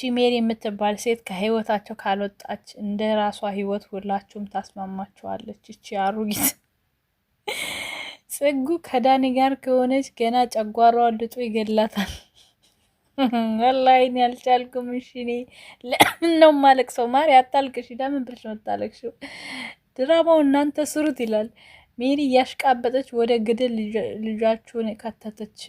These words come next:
ማትረባ ልጆቹን። ያ እሷ ማጣት ካልፈለገች እንደዚህ አይነት ቀልድ አትቀልዱ።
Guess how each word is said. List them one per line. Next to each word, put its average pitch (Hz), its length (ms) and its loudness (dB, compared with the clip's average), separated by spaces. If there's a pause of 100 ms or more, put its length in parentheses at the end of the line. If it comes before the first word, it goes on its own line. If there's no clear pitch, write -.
(140)
ማትረባ 202 500 -4 (340)
ልጆቹን። 214 500 -4
ያ 233 140 4 (160)
እሷ - 180 -14 (160)
ማጣት 226 580 -4
ካልፈለገች 214 800 -6
እንደዚህ 202 340 -4
አይነት 202 300 -4
ቀልድ 214 280 -6
አትቀልዱ። 208 580 -6